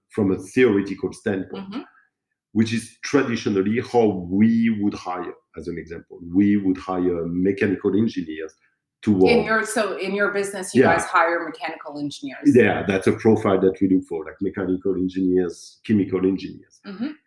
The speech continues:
Speaker 1: And they, so we take
Speaker 2: <clears throat>
Speaker 1: them from school and they are equipped when they enter. They don't know the, the
Speaker 2: Mm-hmm.
Speaker 1: working environment, but they have all of this theoretical basis. And they, some of, I mean,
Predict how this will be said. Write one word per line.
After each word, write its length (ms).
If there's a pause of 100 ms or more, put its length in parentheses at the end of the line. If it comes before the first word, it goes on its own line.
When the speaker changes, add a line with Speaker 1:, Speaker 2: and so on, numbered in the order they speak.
(340)
Speaker 1:
And 360
they, 380
so 140
we 140
take 180
Speaker 2:
<clears throat> 60
Speaker 1:
them 160
from 220
school 340 (280)
and 160
they 100
are 260
equipped 600
when 180
they 160
enter. 480
They 80
don't 180
know 120
the, 140 (500)
the 80
Speaker 2:
Mm-hmm. 220
Speaker 1:
working 380
environment, 640
but 120
they 100
have 160
all 320
of 140
this 220
theoretical 680
basis. 560 (2500)
And 240
they, 240
some 240
of, 240
I 80
mean, 320